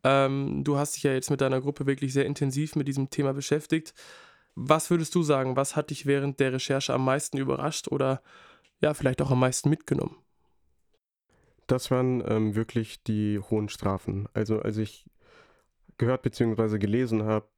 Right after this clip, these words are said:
Speaker 2: dass die Menschen in Griechenland bis zu, ja, sechsundvierzig oder im Durchschnitt dass die Menschen in Griechenland im Durchschnitt sechsundvierzig Jahre Haft, ähm, ja,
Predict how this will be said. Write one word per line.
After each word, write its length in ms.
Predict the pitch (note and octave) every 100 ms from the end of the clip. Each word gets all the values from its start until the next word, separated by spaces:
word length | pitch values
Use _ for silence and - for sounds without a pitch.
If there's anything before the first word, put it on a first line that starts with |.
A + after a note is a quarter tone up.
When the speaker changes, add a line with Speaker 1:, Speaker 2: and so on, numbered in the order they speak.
| _
Speaker 2:
dass 500 | - G#2 - - - -
die 60 | G#2+
Menschen 720 | G#2 A2+ - A2+ A2 G#2+ - -
in 100 | G#2+
Griechenland 680 | - A2 G#2+ G2+ G#2 G#2 G2+ - _ _ _
bis 200 | - - -
zu, 340 | G#2+ G#2 G2+ - _ _ _ -
ja, 180 | A2 G2+ -
sechsundvierzig 680 | G2+ A#2 - A2 A2+ A2 -
oder 120 | G2+
im 80 | G2+
Durchschnitt 460 | A#2 D3+ - G2+ - - - - - -
dass 140 | - G#2
die 60 |
Menschen 240 | A2 A#2 G#2+
in 80 |
Griechenland 600 | G#2 A2+ A2 G#2 G#2+ G#2 - - _ -
im 120 | A2
Durchschnitt 640 | B2 A#2 - A2+ G#2+ - -
sechsundvierzig 960 | - B2 - A#2+ A2 - A2+ - G#2+
Jahre 340 | G#2 G2+ G2+ G2
Haft, 360 | C3 - - G#2+
ähm, 520 | G#2 G#2 G2+ G2 G2 - _ _ _ _ _ _ - _ -
ja, 220 | F#2+